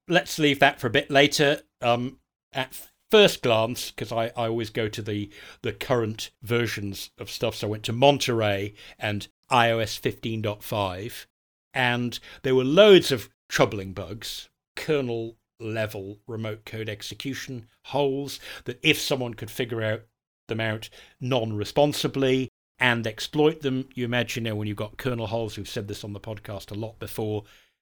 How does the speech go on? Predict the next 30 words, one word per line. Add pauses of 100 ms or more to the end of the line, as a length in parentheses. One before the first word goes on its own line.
(220)
that's
a
bit
of
a
gold
mine
for
people
like (260)
jailbreakers, (600)
producers
of
commercial (100)
spyware
and (180)
snoopy
surveillance
stuff, (300)
and
cyber
criminals, (260)
because
it
basically
means (180)
you
can
implant
code